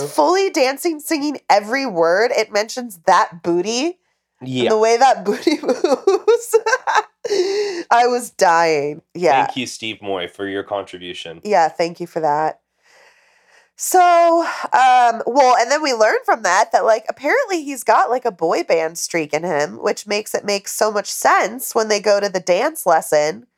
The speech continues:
Speaker 2: Oh,
Speaker 1: which
Speaker 2: he was
Speaker 1: he was
Speaker 2: he,
Speaker 1: killing it.
Speaker 2: he was auditioning to be a background dancer.
Speaker 1: Yeah.
Speaker 2: He had his chains, his earrings were going. He was, had all the moves,
Speaker 1: <laughs>
Speaker 2: had his, had his,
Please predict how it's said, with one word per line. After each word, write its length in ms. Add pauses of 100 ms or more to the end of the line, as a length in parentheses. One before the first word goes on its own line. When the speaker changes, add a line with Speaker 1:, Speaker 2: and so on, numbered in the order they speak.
(140)
Speaker 2:
Oh, 140
Speaker 1:
which 180
Speaker 2:
he 180
was 480
Speaker 1:
he 160
was 120
Speaker 2:
he, 80
Speaker 1:
killing 140 (200)
it. 240
Speaker 2:
he 80
was 160
auditioning 720
to 100
be 400
a 100
background 480
dancer. 460 (100)
Speaker 1:
Yeah. 260
Speaker 2:
He 60
had 520
his 200
chains, 680
his 140
earrings 760
were 160 (200)
going. 600 (240)
He 160
was, 160
had 220
all 180
the 80
moves, 500
Speaker 1:
<laughs> 20
Speaker 2:
had 240
his, 280
had 240
his, 220